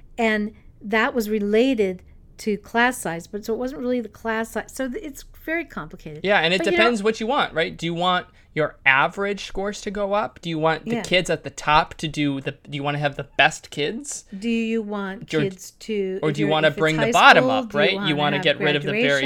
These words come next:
Speaker 2: variation.
Speaker 1: rates?
Speaker 2: Yes.
Speaker 1: Yeah, no, it's, it
Speaker 2: It's
Speaker 1: really
Speaker 2: very
Speaker 1: does.
Speaker 2: tough.
Speaker 1: But I, if we have any teachers listening,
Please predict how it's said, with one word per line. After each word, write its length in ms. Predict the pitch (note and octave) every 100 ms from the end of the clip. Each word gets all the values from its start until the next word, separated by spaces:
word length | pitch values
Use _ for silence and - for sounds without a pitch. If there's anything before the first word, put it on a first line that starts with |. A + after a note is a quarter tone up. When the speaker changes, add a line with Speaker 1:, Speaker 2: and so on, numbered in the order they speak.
| D#3+
Speaker 2:
variation. 80 | A#3+
Speaker 1:
rates? 600 | A#3+ A#3+ A#3+ - - - -
Speaker 2:
Yes. 460 | C3 C#4+ F4+ F3+ G3
Speaker 1:
Yeah, 80 | A3+
no, 140 | A3+
it's, 400 | B3 B3 - - -
it 60 | A#3+
Speaker 2:
It's 140 | A3+
Speaker 1:
really 160 | A#3 B3+
Speaker 2:
very 140 | C#3
Speaker 1:
does. 100 | E3
Speaker 2:
tough. 100 | - - - _
Speaker 1:
But 120 | C#4+ D4
I, 220 | E4 F4+
if 220 | - C4+ D4+
we 120 | E4
have 100 | E4
any 180 | E4 D#4+
teachers 480 | - C#4 C4+ C4 A#3
listening, 520 | G3+ - F#3 F#3+